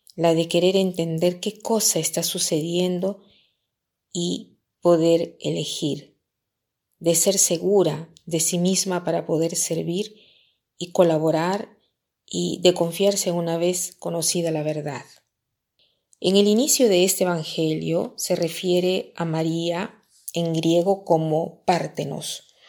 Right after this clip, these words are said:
o sea, una virgen, una jovencita. Y la joven mujer está llamada para convertirse en un don bello, una flor que florece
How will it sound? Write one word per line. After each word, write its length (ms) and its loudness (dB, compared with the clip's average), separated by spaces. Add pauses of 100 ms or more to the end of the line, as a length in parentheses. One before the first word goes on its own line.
(180)
o 100 -4
sea, 320 0
una 240 2
virgen, 560 -2 (440)
una 240 2
jovencita. 1000 -4 (800)
Y 120 4
la 120 4
joven 400 2
mujer 640 -2 (720)
está 240 4
llamada 640 0
para 180 -2
convertirse 1040 -4 (1600)
en 240 2
un 240 4
don 320 0
bello, 540 0 (800)
una 240 4
flor 580 2
que 140 0
florece 1040 2